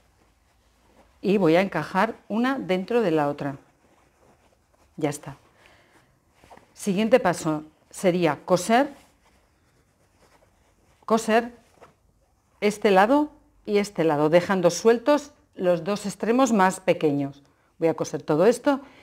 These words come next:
y voy a coser todo esto. Truco, dejarme las costuras, una caída para un lado y la otra para otro, para que así no quede gordo todo en un mismo sitio. Las vamos a dejar caer, una para un sitio y la otra para el otro.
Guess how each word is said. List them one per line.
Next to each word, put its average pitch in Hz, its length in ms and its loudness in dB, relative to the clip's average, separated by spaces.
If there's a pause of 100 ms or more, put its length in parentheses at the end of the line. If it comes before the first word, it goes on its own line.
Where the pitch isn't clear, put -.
(140)
y 180 80 -8
voy 202 160 2
a 214 80 0
coser 269 380 0
todo 220 280 2
esto. 147 380 -8 (760)
Truco, 240 520 0 (100)
dejarme 185 480 0
las 165 200 -2
costuras, 170 580 -4 (100)
una 233 300 -2
caída 220 260 0
para 214 220 -4
un 214 100 -2
lado 233 180 4
y 220 40 4
la 180 120 4
otra 180 220 0
para 165 200 2
otro, 165 220 -2
para 160 200 -2
que 160 100 -6
así 180 160 -6
no 196 160 -2
quede 196 220 -2
gordo 190 320 -2
todo 180 180 -2
en 175 80 0
un 165 100 0
mismo 156 280 -2
sitio. 139 320 -12 (500)
Las 156 180 -2
vamos 170 280 0
a - 20 -2
dejar 170 240 -6
caer, 147 300 -10
una 240 240 -2
para 240 140 0
un 233 60 0
sitio 240 440 0
y 175 140 -4
la 165 180 2
otra 175 240 0
para 151 160 0
el 147 100 -2
otro. 147 280 -6